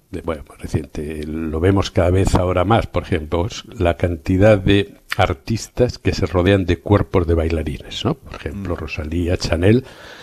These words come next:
Speaker 1: y ahí nos muestran, ¿no? Como el cuerpo es algo muy importante, ¿no?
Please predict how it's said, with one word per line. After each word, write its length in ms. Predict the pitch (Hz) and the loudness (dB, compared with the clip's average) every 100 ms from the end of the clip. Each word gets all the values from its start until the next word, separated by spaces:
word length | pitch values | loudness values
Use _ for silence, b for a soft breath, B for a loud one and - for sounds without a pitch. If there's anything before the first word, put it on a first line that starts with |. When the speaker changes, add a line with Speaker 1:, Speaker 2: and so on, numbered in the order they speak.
| B B B | B B B
Speaker 1:
y 80 | 131 | 2
ahí 80 | 143 | 4
nos 200 | 120 110 | 2 4
muestran, 500 | 120 - 85 78 - | 2 2 -4 -4 -4
¿no? 160 | 120 135 | -4 -2
Como 220 | 92 87 | 0 0
el 60 | |
cuerpo 520 | - - 101 - - 92 | 0 4 4 4 2 0
es 160 | - | 2
algo 320 | 90 87 92 | 2 4 2
muy 240 | 95 92 92 | 2 0 0
importante, 720 | 80 78 - 71 67 67 78 | 0 -6 -6 -12 -14 -16 -10
¿no? 140 | 113 | -10